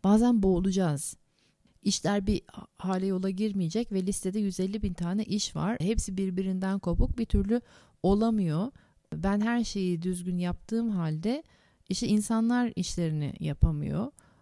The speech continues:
Beni duymuyorlar, anlayamıyorlar. Bir şeyi elli kere tekrar ediyorum falan gibi yerlere gireceksiniz, girebilirsiniz. Alan değiştirin. Başka şeylerle uğraşın hemen. Ondan sonra da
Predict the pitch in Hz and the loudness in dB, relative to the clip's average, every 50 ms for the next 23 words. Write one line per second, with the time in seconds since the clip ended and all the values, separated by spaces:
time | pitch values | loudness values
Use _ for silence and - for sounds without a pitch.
0 | - - 180 180 208 220 240 247 214 226 240 240 220 208 185 156 139 135 120 131 | -8 -6 -2 0 2 2 2 2 2 2 2 4 4 2 0 0 0 -2 -4 -6
1 | 185 - - - 185 185 196 202 208 208 214 214 202 190 175 147 131 127 131 131 | -6 -8 -6 -4 -2 0 0 0 0 0 0 0 0 0 -2 -2 -2 -2 -4 -4
2 | 160 170 196 - - 214 214 214 208 214 202 214 202 - 202 190 202 196 - 190 | -4 -4 -4 -4 -2 -2 -2 -2 -2 -2 -4 -4 -6 -4 -4 -4 -4 -4 -4 -4
3 | 185 - - 202 202 202 190 175 - 156 151 156 156 - - 190 208 226 240 240 | -4 -4 -4 -4 -2 -2 -2 -2 -2 -2 -2 -2 -2 0 0 0 2 2 2 0
4 | 220 208 185 185 185 185 180 180 180 202 220 240 208 180 175 160 165 165 185 185 | 0 -2 -4 -4 -2 -2 -2 -2 -2 -2 -2 -2 -2 -2 -2 -2 -2 -2 -2 -4
5 | 185 - - - 170 160 156 156 151 160 160 165 160 - - 160 165 170 170 - | -4 -4 -6 -6 -6 -4 -4 -4 -4 -4 -2 0 2 2 0 0 0 -6 -6 -6
6 | - 196 185 190 220 277 370 - - - _ _ _ _ _ _ _ _ - - | -4 -4 -2 -2 -2 -4 -6 -8 -12 -16 _ _ _ _ _ _ _ _ -20 -20
7 | - _ _ _ _ _ _ - - 226 233 233 220 208 190 175 160 151 - - | -20 _ _ _ _ _ _ -2 0 0 2 2 2 2 0 0 -2 -2 -4 -4
8 | - - 151 147 123 143 151 - - - _ _ _ - 214 214 226 220 - 254 | -6 -6 -6 -6 -6 -8 -10 -12 -16 -20 _ _ _ -4 0 2 2 2 2 0
9 | 226 - - 220 196 175 170 170 160 151 143 151 - - _ _ - - 160 160 | 0 0 0 0 0 0 -2 -2 -2 -2 -4 -6 -8 -8 _ _ -8 -6 -2 -2
10 | 147 139 147 143 - - 143 147 156 - _ _ _ - - 233 214 190 160 151 | -2 -2 -2 -4 -4 -4 -4 -6 -6 -8 _ _ _ -4 -2 0 2 2 2 0
11 | 147 147 - _ _ _ _ _ _ _ _ _ _ _ _ _ _ _ _ _ | -2 -4 -8 _ _ _ _ _ _ _ _ _ _ _ _ _ _ _ _ _
12 | _ _ _ _ - 208 233 240 240 247 254 262 269 - - 214 185 175 175 180 | _ _ _ _ 0 2 2 4 4 2 2 2 0 0 0 0 0 0 0 -2
13 | 180 180 220 240 262 277 | -2 0 0 0 -2 -2